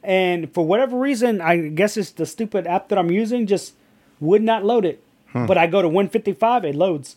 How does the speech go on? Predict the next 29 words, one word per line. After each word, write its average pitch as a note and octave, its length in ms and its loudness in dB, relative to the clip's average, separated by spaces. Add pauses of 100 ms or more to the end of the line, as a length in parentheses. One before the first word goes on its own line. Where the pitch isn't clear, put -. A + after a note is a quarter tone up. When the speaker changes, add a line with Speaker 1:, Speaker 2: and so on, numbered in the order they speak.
(120)
Speaker 2:
Weird. A2 340 0 (680)
Speaker 1:
And D#3 120 -6
then E3 140 0
the D#3+ 100 0
other F3+ 220 4
podcast G#3+ 420 0
I A3+ 60 2
listen G#3+ 280 -2
to, A#3+ 220 -6 (220)
it C#3 140 -8
loads. D#3 300 2
I'm D3+ 100 -4
like, D3+ 200 -2 (380)
it's C#3+ 180 -6
literally A3+ 240 2
that E3 220 2
one F3 180 4
episode F#3 400 0
just D3+ 280 -16
doesn't D3 300 -4
load. D#3+ 220 -4
I'm C#3+ 100 -8
Speaker 2:
And A2+ 280 2
Speaker 1:
like, C3+ 160 0
Speaker 2:
Redfall C3 140 -6
also A2+ 500 0
got G#2+ 180 -2
pushed A2+ 220 -10
back. G#2 260 -2